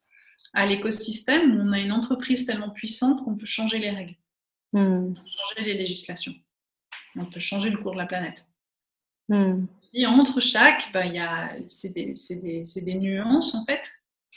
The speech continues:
Speaker 1: et on évolue de l'une à l'autre.
Speaker 2: Ok. Et donc ça, on peut commencer à avoir un petit aperçu, euh, pour ceux qui sont un peu curieux sur ton site, puisque tu as, euh, deux tests, euh, gratuits qu'on peut, qu'on peut passer pour
Speaker 1: Oui.
Speaker 2: savoir, euh,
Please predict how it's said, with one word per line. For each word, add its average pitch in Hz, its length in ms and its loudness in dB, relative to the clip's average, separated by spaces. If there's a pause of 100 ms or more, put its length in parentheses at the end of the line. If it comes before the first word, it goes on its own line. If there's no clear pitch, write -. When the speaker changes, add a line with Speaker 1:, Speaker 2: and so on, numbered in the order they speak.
(160)
Speaker 1:
et 180 60 -6
on 180 80 -4
évolue 185 460 -4
de 214 80 0
l'une 196 260 -6
à 175 60 -10
l'autre. 175 260 -12 (1080)
Speaker 2:
Ok. 233 240 -4 (920)
Et 214 60 6
donc 220 160 8
ça, 262 140 10
on 247 60 8
peut 247 120 8
commencer 254 360 8
à 262 60 12
avoir 240 140 8
un 220 100 8
petit 233 240 4
aperçu, 247 500 4 (240)
euh, 196 180 4
pour 196 160 -8
ceux 214 120 -2
qui 214 140 -6
sont 202 160 -2
un 196 80 0
peu 208 160 -4
curieux 220 400 0
sur 214 180 -6
ton 208 140 -2
site, 226 460 -4
puisque 202 300 -4
tu 208 60 -4
as, 196 320 6
euh, 175 240 4
deux 196 460 4
tests, 202 400 -2
euh, 185 160 4
gratuits 190 580 0
qu'on 196 180 -4
peut, 180 680 2
qu'on - 100 -20
peut 190 140 -2
passer 196 240 0
pour 214 120 -2
Speaker 1:
Oui. 240 60 -8
Speaker 2:
savoir, 190 400 4
euh, 180 300 4